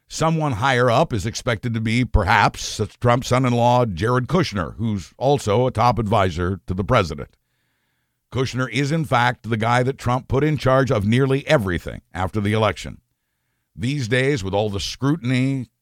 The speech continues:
Kushner's profile publicly and in the White House is shrinking, as he and Ivanka are said to be ready to move back to New York to run the family empire from Trump Tower at six six six Fifth Avenue.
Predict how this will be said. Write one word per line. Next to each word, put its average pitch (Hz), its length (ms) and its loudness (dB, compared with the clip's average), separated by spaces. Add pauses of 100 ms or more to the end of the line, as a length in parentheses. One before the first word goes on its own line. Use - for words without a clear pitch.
Kushner's 120 380 -4
profile 127 680 0
publicly 131 600 0
and 135 180 0
in 143 100 2
the 131 100 4
White 123 220 0
House 123 220 0
is 120 140 -4
shrinking, 98 640 -2 (640)
as 98 180 -4
he 139 280 -4
and 113 80 -2
Ivanka 123 440 0
are 104 140 -2
said 131 220 -2
to 123 40 -2
be 113 120 0
ready 123 240 0
to 120 80 -2
move 110 240 0
back 135 220 2
to 117 100 -4
New 104 80 -2
York 120 380 0
to 92 100 -4
run 123 160 0
the 113 80 -4
family 123 360 0
empire 123 380 2
from 110 240 0
Trump 147 360 -4
Tower 101 440 6 (400)
at 107 220 -8
six - 380 -8
six - 420 -6
six - 420 -4
Fifth 110 260 0
Avenue. 78 440 -2